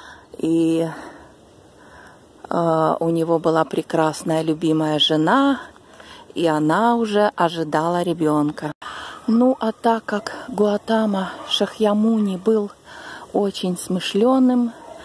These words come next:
человеком, он стремился всё познать, и он заметил, что жизнь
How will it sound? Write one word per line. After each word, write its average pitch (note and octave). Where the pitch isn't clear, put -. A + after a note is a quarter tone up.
человеком, A3
он A#3+
стремился G3
всё -
познать, G3
и C4+
он C4
заметил, G#3+
что -
жизнь A#3+